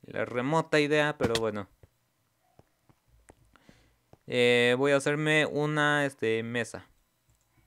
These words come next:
<laughs> Bueno, mm, ah, este, me voy a hacer una espada. A ver,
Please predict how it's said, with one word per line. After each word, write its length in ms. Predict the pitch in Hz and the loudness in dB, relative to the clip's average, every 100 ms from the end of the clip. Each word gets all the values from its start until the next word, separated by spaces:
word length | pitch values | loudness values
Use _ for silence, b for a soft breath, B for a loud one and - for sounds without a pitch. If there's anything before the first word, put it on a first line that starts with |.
| _ | _
<laughs> 240 | - 123 - B B B B - | -12 -12 -12 B B B B -6
Bueno, 320 | 117 127 127 | -4 -2 -4
mm, 260 | 127 131 127 - _ _ - | -4 -8 -8 -10 _ _ -4
ah, 220 | 120 110 | -4 -4
este, 260 | 117 110 127 | -8 -10 -6
me 140 | 123 | -4
voy 160 | 123 139 | 0 2
a 80 | 147 | 2
hacer 320 | 147 143 135 - | 2 -2 -4 -8
una 420 | 131 135 139 135 | -6 -6 -4 -6
espada. 360 | - 120 90 - _ _ _ _ _ _ _ 107 | -2 -2 -2 -6 _ _ _ _ _ _ _ -4
A 40 | |
ver, 200 | 95 - | -4 -6